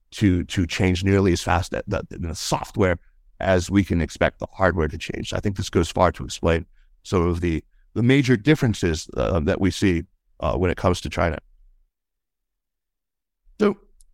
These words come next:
cognitive empathy in this case is mainly about understanding how Chinese elites view the world around them, and especially in crisis situations like the one that we're in now. Understanding how they interpret our behaviors and understanding how they see our actions.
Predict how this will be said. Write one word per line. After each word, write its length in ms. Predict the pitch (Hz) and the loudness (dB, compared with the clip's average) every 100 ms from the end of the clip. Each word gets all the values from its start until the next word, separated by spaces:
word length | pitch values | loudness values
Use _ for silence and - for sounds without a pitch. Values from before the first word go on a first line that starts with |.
| - | -8
cognitive 440 | - 233 240 226 190 | 2 4 8 6 6
empathy 460 | 180 156 165 151 | 2 2 2 2
in 180 | 156 147 | 4 4
this 180 | 143 - | 2 2
case 340 | - 143 131 - | 2 2 2 0
is 160 | 127 | -2
mainly 320 | 123 135 139 120 | 2 2 2 4
about 260 | 117 117 | 4 4
understanding 540 | 123 123 120 127 120 107 | 4 2 2 2 2 0
how 300 | - 127 131 | 2 4 4
Chinese 420 | - 135 123 117 | 2 2 4 2
elites 500 | 107 104 113 123 - | 0 2 2 0 0
view 160 | 107 | 2
the 80 | 98 | 4
world 240 | 95 92 90 | 4 4 4
around 280 | 92 92 | 4 4
them, 100 | 92 | 4
and 80 | 92 | 2
especially 480 | 95 - 120 113 92 | 0 0 2 2 2
in 80 | 101 | 0
crisis 460 | - 117 117 - - | -2 2 2 0 -6
situations 640 | 107 90 101 90 - 92 | -6 -2 0 0 0 -2
like 140 | 90 | -2
the 80 | 101 | 0
one 140 | 95 92 | 0 2
that 80 | |
we're 180 | 87 90 | 0 0
in 120 | 87 | 0
now. 280 | 87 87 85 - _ _ - | -2 -4 -6 -14 _ _ -2
Understanding 460 | 185 247 254 240 190 | 4 4 4 2 0
how 280 | 165 175 180 | 0 0 2
they 160 | 170 | 2
interpret 460 | 135 127 156 139 127 | 2 0 0 0 -2
our 240 | 117 123 127 | 0 2 2
behaviors 760 | 107 - 131 123 107 90 95 | 0 -2 0 0 -2 -8 -8
and 160 | - 107 | -4 -2
understanding 400 | 123 135 151 123 | 0 2 2 4
how 180 | 131 127 | 4 4
they 120 | 123 | 4
see 240 | 110 135 - | 2 -2 2
our 200 | 117 117 - | 4 4 2
actions. 460 | 113 - 85 85 | -2 -4 -10 -10